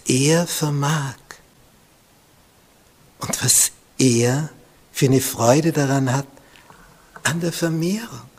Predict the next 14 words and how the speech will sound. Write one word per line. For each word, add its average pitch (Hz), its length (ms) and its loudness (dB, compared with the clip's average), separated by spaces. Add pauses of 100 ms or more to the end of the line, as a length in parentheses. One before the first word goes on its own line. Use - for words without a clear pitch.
(140)
Ich, - 80 -10
du - 80 -4
gibst 190 300 -2
ein 254 260 4
Körnchen 240 460 0
hinein. 196 340 -6 (1900)
Ich - 120 -8
hab - 80 -8
das 113 160 -4
einmal 123 280 4
bei 113 140 4
einem 107 220 2
Maiskolben 123 840 0
abgezählt. - 720 -8